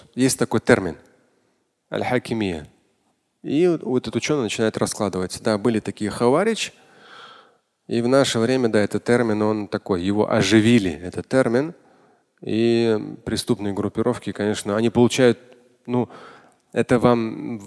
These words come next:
возможно, большинство даже не понять. То есть я давно Коран читаю, переводил, богословский перевод Корана знаю,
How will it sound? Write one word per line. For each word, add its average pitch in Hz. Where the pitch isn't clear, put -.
возможно, 123
большинство 117
даже 113
не 113
понять. 120
То -
есть -
я 110
давно 131
Коран 110
читаю, 113
переводил, 117
богословский 110
перевод 127
Корана 110
знаю, 110